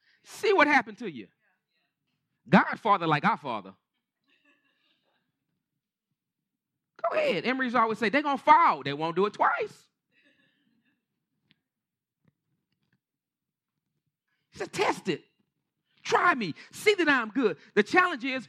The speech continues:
we too afraid to try God. We don't wanna move out of our comfort zones. We don't wanna do the things that God is calling us to do because we're afraid.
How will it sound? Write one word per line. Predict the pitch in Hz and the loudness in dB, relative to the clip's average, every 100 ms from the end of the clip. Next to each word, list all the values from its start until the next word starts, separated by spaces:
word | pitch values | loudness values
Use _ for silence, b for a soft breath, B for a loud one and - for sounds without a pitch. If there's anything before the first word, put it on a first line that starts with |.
| b 151 | b 0
we | 311 | 0
too | 330 269 | 2 0
afraid | 226 247 247 | 0 0 0
to | 240 | 0
try | 269 262 | 2 2
God. | 262 320 226 113 - _ _ _ _ _ _ _ _ _ _ _ _ - | 4 2 0 -4 -14 _ _ _ _ _ _ _ _ _ _ _ _ 0
We | 262 | 0
don't | 330 | 2
wanna | 294 254 | 0 0
move | 277 269 | 0 0
out | 254 | 2
of | |
our | 269 | 2
comfort | 277 349 349 233 | 2 0 -2 -6
zones. | 156 180 151 123 - b - | -6 -4 -4 -6 -14 b 2
We | 349 | 2
don't | 330 | 2
wanna | 269 | -4
do | 226 277 | -4 -4
the | 277 | -4
things | 269 262 | -4 -2
that | 226 | 2
God | 254 320 262 | 4 2 0
is | |
calling | - 262 269 | -2 0 0
us | 247 | -2
to | 220 | -4
do | 330 | -4
because | 277 262 196 | -2 -2 -2
we're | 247 | -2
afraid. | 214 - 359 320 196 127 98 | -4 0 2 2 0 -2 -6